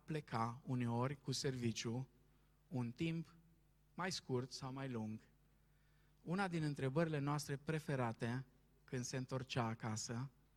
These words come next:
era, "Ce ne-ai adus?"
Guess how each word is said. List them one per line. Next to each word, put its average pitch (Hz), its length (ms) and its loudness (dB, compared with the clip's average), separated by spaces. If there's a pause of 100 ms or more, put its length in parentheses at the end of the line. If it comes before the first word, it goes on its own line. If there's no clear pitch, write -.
(340)
era, 123 460 0 (380)
"Ce 160 240 0
ne-ai 143 240 0
adus?" 120 520 -2